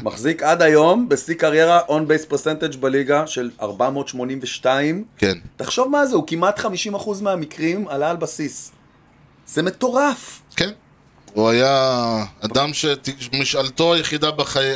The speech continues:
Speaker 2: רצונו היחיד היה שהוא ילך ברחוב ואנשים ילכו ויסתכלו ויצביעו ויגידו,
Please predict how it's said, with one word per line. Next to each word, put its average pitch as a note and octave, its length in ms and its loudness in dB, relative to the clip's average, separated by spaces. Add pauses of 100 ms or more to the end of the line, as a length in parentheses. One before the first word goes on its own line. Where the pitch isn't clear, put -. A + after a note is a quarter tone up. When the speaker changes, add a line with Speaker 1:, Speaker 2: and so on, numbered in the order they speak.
(140)
Speaker 2:
רצונו D3+ 460 0
היחיד F3+ 320 -4
היה E3 220 2
שהוא D3 200 -2
ילך D3+ 260 0
ברחוב D#3+ 440 0
ואנשים C#3+ 420 0
ילכו D#3 340 -2
ויסתכלו D3+ 500 0
ויצביעו D3+ 520 0
ויגידו, G#3+ 580 0